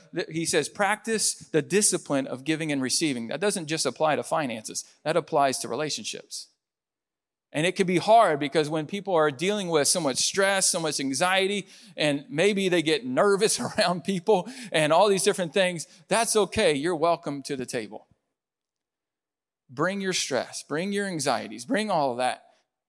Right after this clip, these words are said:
Because you know what? Jesus invites you to his table all the time. And he will teach us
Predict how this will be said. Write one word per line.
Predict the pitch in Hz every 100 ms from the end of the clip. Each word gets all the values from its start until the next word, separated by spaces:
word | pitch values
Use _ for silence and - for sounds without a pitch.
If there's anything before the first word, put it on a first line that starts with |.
| -
Because | 135 160 156
you |
know | 165
what? | 175 165
Jesus | 147 165 151 147
invites | 135 135 135 127
you | 131
to | 117 120
his | 175 165
table | - 117 123 123 -
all | 123 127
the |
time. | 117 120 107 _ _ _
And | 139 143
he | 160
will | 170 165
teach | - 220 214 -
us | 139 139